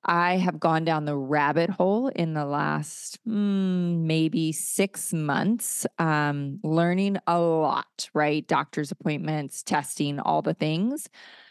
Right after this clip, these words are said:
Um, but I, I still, I still feel like I don't know enough. Um, so this is not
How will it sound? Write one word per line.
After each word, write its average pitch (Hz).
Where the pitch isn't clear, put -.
Um, 165
but 175
I, 175
I 165
still, 175
I -
still 175
feel 160
like 147
I 151
don't 151
know 143
enough. 156
Um, 143
so 185
this 185
is 190
not 170